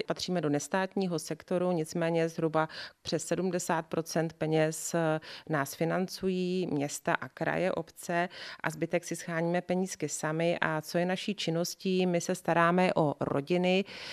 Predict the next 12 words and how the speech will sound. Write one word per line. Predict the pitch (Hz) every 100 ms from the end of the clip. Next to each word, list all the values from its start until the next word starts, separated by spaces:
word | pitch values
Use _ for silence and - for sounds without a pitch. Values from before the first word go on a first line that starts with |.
| - -
které | - 175 170 170 175 170
mají | 170 165 170 170 170 170
malé | 165 165 165 160
děti | 151 151 - 180 175 175
zhruba | 165 160 156 160 160 160 - -
od | - 156
narození | 151 151 175 180 175 175
do | 160
sedmi | 143 175 160 165
let | 147 -
věku | 151 147 156 - 175 175 -
a | 160 156 151 147